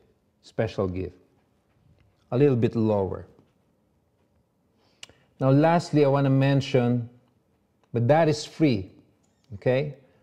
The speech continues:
Lastly, I wanna mention, if you go back to, uh, Ephesians four, verses nine to ten, and so we receive a unique gift, we receive a free gift,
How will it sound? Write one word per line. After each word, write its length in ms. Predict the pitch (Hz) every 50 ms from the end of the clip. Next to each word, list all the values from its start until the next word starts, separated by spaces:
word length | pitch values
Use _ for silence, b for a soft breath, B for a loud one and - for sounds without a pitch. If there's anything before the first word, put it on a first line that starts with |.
| b b b _ _
Lastly, 380 | 123 127 143 151 147 - 151 147
I 40 | 139
wanna 200 | 139 139 139 135
mention, 500 | 135 135 135 135 131 135 - 127 123 127
if 160 | 120 - -
you 80 | 131 117
go 200 | 117 127 131 120
back 420 | 110 104 131 131 131 127 - -
to, 220 | - 127 120 117 117
uh, 140 | 113 113 123
Ephesians 500 | 123 113 - 143 131 - - 120 107 -
four, 260 | - - 127 120 117
verses 360 | 107 107 113 107 110 104 -
nine 220 | 120 113 113 113 -
to 80 | -
ten, 420 | 104 - 123 117 107 104 104 107 104 - b b b b b b b b b b b b b b _ _ _ _ _ _ _ -
and 140 | 143 143 147
so 160 | - 196 185
we 180 | 180 214 208 202
receive 520 | 208 196 196 - - 226 226 226 208 185
a 60 | 196
unique 500 | 180 170 160 156 160 180 214 208 - 135
gift, 500 | 113 123 127 143 175 185 180 - - - -
we 160 | 147 175 196 175
receive 400 | 180 165 - - 202 185 151 156
a 80 | 147
free 380 | 131 - - 190 240 262 277 240
gift, 480 | 180 139 143 147 165 185 170 - -